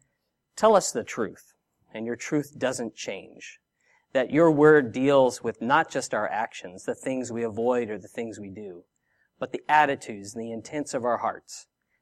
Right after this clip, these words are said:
Thank you that you alone know these things, and you're able to probe to the exact spot where we need a touch from you, where we need your light to shine.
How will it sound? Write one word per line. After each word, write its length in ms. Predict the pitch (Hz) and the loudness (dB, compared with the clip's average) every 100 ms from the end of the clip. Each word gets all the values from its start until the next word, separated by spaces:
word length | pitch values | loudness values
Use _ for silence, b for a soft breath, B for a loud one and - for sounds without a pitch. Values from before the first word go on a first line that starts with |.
| - | -2
Thank 200 | 170 180 | 0 2
you 140 | 165 | 2
that 300 | 156 151 151 - _ _ _ _ | 4 2 0 -10 _ _ _ _
you 380 | 117 135 190 202 | -6 0 6 8
alone 420 | 160 151 156 143 | 8 6 6 6
know 220 | 131 160 | 6 6
these 240 | 160 180 - | 4 0 0
things, 340 | 170 170 156 | -2 0 -2
and 100 | 131 | -2
you're 100 | 139 | -4
able 260 | 135 151 175 | 0 0 0
to 140 | 135 | -2
probe 680 | - - 147 156 160 165 147 | -12 -8 2 6 8 8 4
to 80 | 131 | -4
the 100 | 131 | -4
exact 420 | 113 123 120 - | -4 -4 -4 -6
spot 300 | - 117 107 | -2 0 0
where 120 | 117 | -4
we 160 | 127 131 | -2 -2
need 260 | 143 170 | 0 0
a 60 | 117 | -2
touch 320 | - 104 - | -6 -10 -10
from 200 | 110 95 | -12 -12
you, 200 | 92 85 | -14 -8
where 140 | 120 | -6
we 140 | 131 135 | -2 -2
need 280 | 147 180 143 | 0 0 4
your 160 | 160 | 6
light 320 | 151 143 143 | 8 6 4
to 100 | - | -8
shine. 560 | 123 - 131 113 82 | -8 -4 -4 -4 -10